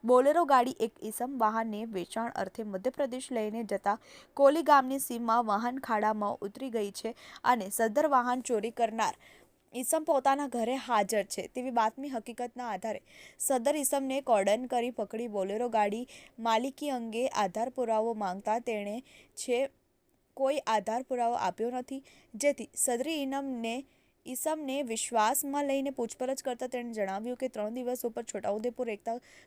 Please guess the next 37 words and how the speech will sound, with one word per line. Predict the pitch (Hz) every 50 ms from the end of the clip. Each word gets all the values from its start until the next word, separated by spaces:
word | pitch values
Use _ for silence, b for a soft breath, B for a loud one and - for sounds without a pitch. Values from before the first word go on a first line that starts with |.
| _ -
કાર | 240 233 247 269
બજારમાંથી | 247 254 226 233 240 240 240 240 226 214 214 - 254
મહિન્દ્રા | 233 220 196 196 202 214 247 254
બોલેરો | 226 220 208 196 202 214 226 226
ગાડી | 208 202 190 190 214 220 -
પોતે | 214 202 - - 180 - B B B B B B -
પ્લસ | 240 247 285 269
ચોરી | - - 262 240 226 240 254 240
કરી | - 247 233 220 226 247
લાવેલ | 240 226 214 202 220 233 247 214
હોવાનું | 214 214 214 226 226 214 226 254 254
જણાવતા | 220 226 202 208 214 214 - 202 190 -
પકડાયેલા | 202 - 247 247 262 269 277 277 -
ઈસમને | - 226 - 247 240 240 233 -
સી | - - - 240 233 226
આર | 226 247 269
પી | - - 240 226
સી | - - 240 - 240
કલમ | 226 226 - -
એકતાલીસ | 214 202 _ - 226 233 233 233 247 - - 269 269 269 B B B B B B _ _ - -
વન | 214 226 240 254 262
ડી | 233 233 247 262 277 233
મુજબ | 214 233 233 202 - 208 - _
કાયદેસરની | - 220 220 208 254 285 - 302 285 285 277 -
કાર્યવાહી | 247 226 220 220 233 233 - -
અર્થે | 214 214 220 - - - B B B B B B -
રંગપુર | - 226 247 254 254 - - 294 311 - 302
પોલીસ | 269 254 254 254 -
સ્ટેશન | 254 247 247 - 269 269 269 269
ખાતે | 247 220 214 - 226 247
સોંપવામાં | 262 - 214 - - - 208 214 220 202
આવી | 185 175 180 185
છે. | - - 196 180
કબજે | - 208 202 196 262 269
કરવામાં | - 262 240 247 240 240 240 233
આવેલા | 226 233 233 226 220
મુદ્દામાલ | 202 185 - 202 196 202 202 185 - B